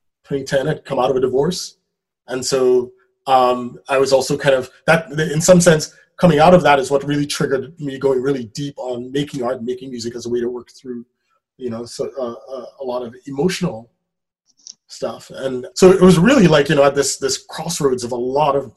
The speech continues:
different, you know, a lot of different things. And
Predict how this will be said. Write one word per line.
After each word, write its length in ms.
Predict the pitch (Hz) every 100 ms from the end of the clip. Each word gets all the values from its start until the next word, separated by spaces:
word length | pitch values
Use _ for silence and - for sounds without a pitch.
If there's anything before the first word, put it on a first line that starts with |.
| _
different, 360 | 139 135 127 127
you 80 | 131
know, 220 | 113 - _ _ _ _ _ _ -
a 40 |
lot 100 | 135
of 60 | 131
different 260 | 127 127
things. 380 | - 190 139 - _ _ _ -
And 400 | 151 143 139 170